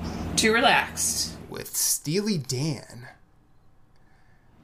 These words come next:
Speaker 1: Yeah.
Speaker 2: Uh, so before we get out of here, uh, Caroline, where can folks find you?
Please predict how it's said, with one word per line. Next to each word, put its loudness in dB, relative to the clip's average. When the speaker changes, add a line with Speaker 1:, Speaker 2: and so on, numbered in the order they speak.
Speaker 1:
Yeah. 6
Speaker 2:
Uh, 6
so 4
before 6
we 2
get 0
out -2
of -12
here, -8
uh, -4
Caroline, -4
where -8
can -8
folks -6
find -4
you? -4